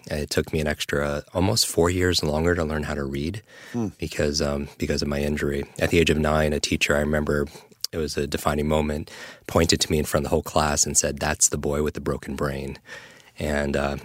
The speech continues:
Speaker 1: it's really, it's, it's, it sort of really changed, um, my whole, uh, perception on, you know, who I was. And, uh,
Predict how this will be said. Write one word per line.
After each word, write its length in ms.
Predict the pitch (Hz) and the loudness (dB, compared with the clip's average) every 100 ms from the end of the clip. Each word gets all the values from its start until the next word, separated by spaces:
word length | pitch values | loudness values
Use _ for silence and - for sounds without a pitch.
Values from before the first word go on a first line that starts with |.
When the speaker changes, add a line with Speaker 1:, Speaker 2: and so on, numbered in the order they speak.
| - | 0
Speaker 1:
it's 240 | 78 - | 2 4
really, 320 | 90 95 82 | 6 8 6
it's, 160 | 76 - | 4 0
it's, 520 | 82 - - - - | 0 2 4 4 2
it 360 | 82 - - - | 0 -2 -2 2
sort 200 | 120 85 | 4 4
of 80 | - _ _ | 0 _ _
really 460 | - 101 113 90 78 - _ - - | 6 8 10 8 4 -2 _ -20 -6
changed, 560 | - - 82 78 71 - | -2 2 4 2 0 -2
um, 320 | 71 71 71 - | -4 -4 -6 -6
my 260 | 73 73 69 | -6 -4 -2
whole, 340 | 80 76 73 | -2 0 -2
uh, 160 | 71 69 - - | -4 -6 -12 -4
perception 480 | - - 78 - 76 | 0 2 0 0 -2
on, 320 | 73 73 80 - - | -4 -4 -8 -12 -8
you 80 | 98 | -4
know, 160 | 85 76 - | -4 -6 -6
who 100 | - | -2
I 100 | 78 | 0
was. 460 | 71 73 73 73 - - - - - - - | 0 -4 -4 -2 -2 -4 -18 -16 -16 -16 -4
And, 280 | 87 80 78 | 0 2 2
uh, 180 | 78 | 2